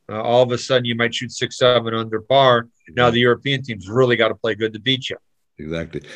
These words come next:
Speaker 2: Yeah, I mean, it's, it's strange to call somebody like Morikawa a rookie. You know, he, he's, he's won two majors. So, I mean, that's, you know, yeah, I, I think with the rookie thing, you gotta be a little bit careful. I think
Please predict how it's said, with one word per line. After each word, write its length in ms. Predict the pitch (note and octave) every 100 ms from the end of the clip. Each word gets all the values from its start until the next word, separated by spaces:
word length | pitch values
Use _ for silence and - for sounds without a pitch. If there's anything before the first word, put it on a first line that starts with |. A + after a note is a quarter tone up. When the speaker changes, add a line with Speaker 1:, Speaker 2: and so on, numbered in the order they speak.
| -
Speaker 2:
Yeah, 180 | A2 A#2+
I 40 | G#2+
mean, 160 | A#2 G#2
it's, 200 | A2+ B2
it's 160 | B2+ -
strange 400 | - B2+ A#2+ A#2+
to 80 | -
call 220 | A#2 A2
somebody 260 | A2+ G#2+ G2
like 140 | F2+
Morikawa 640 | F#2+ F#2 F2+ G2+ G2+ F#2 E2
a 40 |
rookie. 320 | F#2 G#2 E2
You 200 | D2+ D2+
know, 220 | D2+ D2
he, 100 | D#2+ D#2 D#2+
he's, 120 | -
he's 180 | D#2+ D2
won 180 | D#2 D#2+
two 140 | F2+ D#2+
majors. 440 | F2+ C2 A#1+ -
So, 240 | D#2 C#2
I 20 | D2
mean, 160 | D2+
that's, 320 | D#2 D2+ - F2+
you 60 |
know, 120 | D#2 D2
yeah, 220 | D#2 D2
I, 200 | E2+ F2
I 40 | F2+
think 220 | G#2+ F2
with 140 | F2+
the 80 | F#2+
rookie 300 | F2+ G2+ G2
thing, 240 | F2 F#2+ F2
you 120 | D#2
gotta 240 | D#2 D#2
be 140 | C#2+ D2+
a 40 |
little 140 | D2+ C2+
bit 220 | C#2 -
careful. 320 | D#2 D2+ D2
I 100 | C#2
think 280 | - D2+